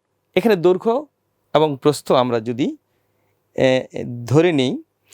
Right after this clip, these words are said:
তাহলে আমরা হিসাবের সময় তাহলে আমরা লিখতে পারি বোর্ডটির পরিসীমা সমান টু into টু plus x minus থ্রি, অর্থাৎ আমরা এটাকে বলছি দৈর্ঘ্য, এটাকে বলছি প্রস্থ।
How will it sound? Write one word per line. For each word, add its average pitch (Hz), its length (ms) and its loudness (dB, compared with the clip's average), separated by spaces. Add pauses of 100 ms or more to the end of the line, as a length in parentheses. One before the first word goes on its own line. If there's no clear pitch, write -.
(180)
তাহলে 147 340 2
আমরা 143 320 2
হিসাবের 151 420 -4
সময় 147 280 -4
তাহলে 143 180 0
আমরা 135 180 -2
লিখতে 139 280 -4
পারি 143 180 2
বোর্ডটির 143 400 -4
পরিসীমা 131 460 -2
সমান 131 320 -2
টু 143 160 -4
into 131 340 0 (680)
টু 151 100 0 (140)
plus 165 280 4 (680)
x - 20 -20 (200)
minus 120 360 2
থ্রি, 123 160 -4
অর্থাৎ - 340 -2
আমরা 156 200 0
এটাকে 190 340 -6
বলছি 190 260 -4
দৈর্ঘ্য, 175 300 -4
এটাকে 160 300 -4
বলছি 123 340 -6
প্রস্থ। - 440 -2